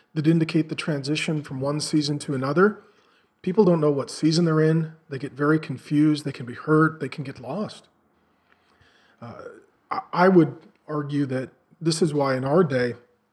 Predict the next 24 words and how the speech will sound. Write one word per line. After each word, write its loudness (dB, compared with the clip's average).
um, -14
young 0
adults, -2
I -6
can -12
say -4
that -4
now -10
that -6
I'm -12
in -8
my -10
approaching -10
mid -4
forties, -4
almost -14
forty-five, -14
young 6
adults 4
don't 0
know 2
when 0
they're 2
adults. -2